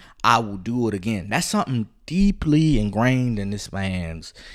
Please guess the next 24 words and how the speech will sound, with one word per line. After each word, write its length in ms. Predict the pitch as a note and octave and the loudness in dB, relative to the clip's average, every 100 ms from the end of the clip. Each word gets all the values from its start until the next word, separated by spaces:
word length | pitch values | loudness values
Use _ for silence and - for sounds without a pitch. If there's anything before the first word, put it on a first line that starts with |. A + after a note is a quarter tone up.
| - | -18
his 180 | - F2+ | -14 -12
soul, 520 | - C3 C#3 C3+ C3 | -4 0 0 2 0
his 140 | G#2 - | 0 2
heart, 280 | C3 C3 A2+ | 6 6 4
his 140 | G#2 | -2
mind, 360 | G2+ G#2+ G#2 G2 | -4 -4 -4 -8
and 120 | F2 | -10
his 80 | - | -10
spirit. 360 | - C#3+ B2+ | 2 4 6
And 120 | G#2+ | 4
he 100 | C3 | -2
really 320 | E3 C4+ C#4 A3 | 2 4 6 6
need 300 | G3 F3+ - | 4 0 0
to, 440 | C3+ B2 G#2+ G2 - - - | 2 2 2 -2 -8 -16 -4
I 120 | - | 2
don't 160 | G3+ - | 4 2
th-, 140 | B2+ - | -2 -2
fuck 220 | A#3+ B3+ | 0 2
a 60 | G2+ | 0
therapist. 500 | - A#2+ G2+ F#2 F#2 | 0 2 0 -4 -4
Like, 220 | E2+ F2 | -2 0
I'm 160 | D3+ C#3+ | 2 4
not 160 | G2+ | 2
even, 260 | F#2 E2 | 0 -4